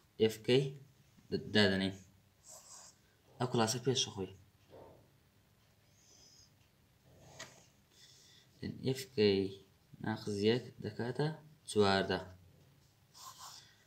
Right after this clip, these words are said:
با ئەوەی بنێژ بێم. ئێف کەی بەتەنێ لە خانەی فرینکوێسە.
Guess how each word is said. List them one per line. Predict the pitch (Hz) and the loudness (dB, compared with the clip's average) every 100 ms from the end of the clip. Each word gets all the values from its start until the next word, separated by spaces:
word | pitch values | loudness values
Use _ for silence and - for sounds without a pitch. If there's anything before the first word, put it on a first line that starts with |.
| _ | _
با | 117 | 4
ئەوەی | 117 123 113 | 6 6 6
بنێژ | 113 107 | 6 6
بێم. | 113 131 - - _ _ _ 135 | 4 2 -10 -20 _ _ _ 8
ئێف | 147 | 8
کەی | 139 | 8
بەتەنێ | 120 131 127 139 - - - _ - | 6 8 8 6 2 -8 -18 _ 0
لە | 107 104 | 2 6
خانەی | 120 123 147 147 - - | 8 8 8 4 -4 -2
فرینکوێسە. | 120 110 120 - | -2 4 4 4